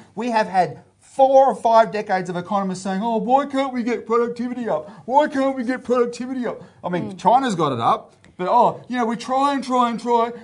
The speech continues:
Speaker 1: We can't get productivity up."
Speaker 2: Mm.
Speaker 1: Yeah, because you're not investing.
Speaker 2: And look at the rate of banking collapses.
Speaker 1: Yes.
Speaker 2: Having increased, um, you know, with the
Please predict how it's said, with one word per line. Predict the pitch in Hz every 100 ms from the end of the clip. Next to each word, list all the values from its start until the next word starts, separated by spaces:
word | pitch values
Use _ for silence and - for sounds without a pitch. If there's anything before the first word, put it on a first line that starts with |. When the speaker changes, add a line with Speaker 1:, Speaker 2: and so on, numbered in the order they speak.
| -
Speaker 1:
We | 240
can't | 262 262 262
get | 247
productivity | - 247 240 240 254 262
up." | 208 - -
Speaker 2:
Mm. | - 196
Speaker 1:
Yeah, | 233 202
because | 214 233 214
you're |
not | 233 240
investing. | 226 214 226 226 220 165 95 - _ _ _ _ _
Speaker 2:
And | 233 247
look | 247
at | 247
the | 226 214 190
rate | 180 226 214 220 220 117 _ _ -
of | 233 202 185 _
banking | 226 254 320 269
collapses. | 254 202 202 - - 208 247 - - _
Speaker 1:
Yes. | 120 135 156 - -
Speaker 2:
Having | - 240 220 220 -
increased, | 262 294 277 240 190 233 - - - _ _ _ -
um, | 214 208 202 196
you | 233
know, | 208
with | 214 214 _
the | - 214